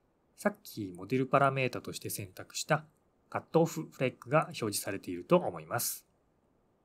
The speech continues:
Include in アールティーディービーにチェッ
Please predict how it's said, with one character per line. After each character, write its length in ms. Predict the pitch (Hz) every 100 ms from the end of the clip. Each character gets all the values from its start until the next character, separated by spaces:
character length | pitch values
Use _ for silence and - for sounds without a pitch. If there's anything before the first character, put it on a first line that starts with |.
| _ _ _ _ _ _ _ _ _
Include 600 | 135 160 160 151 147 139 139
in 260 | 131 127 123 - _
ア 140 | 127 117
ー 40 |
ル 60 | 120
テ 140 | 117
ィ 80 | 113
ー 20 |
デ 80 | 107
ィ 60 | 107
ー 40 | 98
ビ 160 | 95
ー 40 | 113
に 180 | 165 -
チ 100 | -
ェ 40 |
ッ 40 | 85